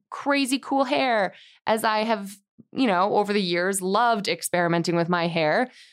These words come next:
much to the chagrin of Ellie, our creative director, who cannot keep a consistent headshot of me <laughs> relevant 'cause I'm constantly changing my hair. But if you're the kind of person who really likes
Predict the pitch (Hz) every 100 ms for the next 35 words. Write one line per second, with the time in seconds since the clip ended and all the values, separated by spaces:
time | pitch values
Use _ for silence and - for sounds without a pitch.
0 | _ 196 196 - 190 185 190 170 175 170
1 | 175 - 170 165 - 190 170 165 180 175
2 | 185 180 165 160 160 175 175 185 180 175
3 | 165 - 196 180 175 - 175 180 - 175
4 | 160 - 165 - 165 175 170 185 214 -
5 | 196 202 202 180 170 254 370 - - -
6 | - 214 - 208 202 214 302 - 226 196
7 | 196 190 170 175 165 170 175 170 156 240
8 | - - - - _ 254 233 233 - 247
9 | 220 311 359 320 302 294 262 262 247 262
10 | 233 226 214